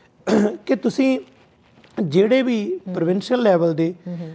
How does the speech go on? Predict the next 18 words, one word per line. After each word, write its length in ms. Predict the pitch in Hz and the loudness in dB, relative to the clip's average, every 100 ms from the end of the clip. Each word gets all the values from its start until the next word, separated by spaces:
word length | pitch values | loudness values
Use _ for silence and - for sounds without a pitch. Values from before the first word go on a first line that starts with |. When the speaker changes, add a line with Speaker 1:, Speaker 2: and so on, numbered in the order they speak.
| - 156 | -6 0
Speaker 1:
ਬੁਨਿਆਦੀ 460 | 175 180 175 226 | 2 2 2 0
ਸਹੂਲਤਾਂ 640 | - 240 202 160 160 165 | -2 -2 0 -2 0 -2
ਨੇ, 200 | 143 156 214 | -2 -6 0
ਰਾਹਤਾਂ 480 | 190 190 170 214 175 | 2 2 0 -2 -2
ਨੇ, 240 | 151 175 - _ 180 | -4 -10 -14 _ -14
Speaker 2:
ਹੂੰ। 160 | 170 160 | -6 -4
Speaker 1:
ਹੁਣ 120 | 247 | -2
ਤੁਸੀਂ 520 | 247 233 240 240 - | -4 -4 -4 -6 -2
ਜਾਂ 120 | 220 | -2
ਫੈਡਰਲ 400 | 202 208 208 233 | 2 0 0 0
ਆ 60 | 220 | 0
ਜਾਂ 120 | 180 | 0
ਪ੍ਰੋਵਿੰਸ਼ੀਅਲ 460 | 175 156 160 - 233 | -2 -4 -6 -6 -8
ਆ, 40 | |
ਕਿਉਂਕਿ 380 | 240 233 240 247 | -4 -4 -2 -2
ਇਹ 260 | 220 233 226 - _ 165 | 0 -2 -6 -16 _ -4
ਦੋਨਾਂ 280 | 196 247 | -2 0
ਦੇ 160 | 247 233 | 0 0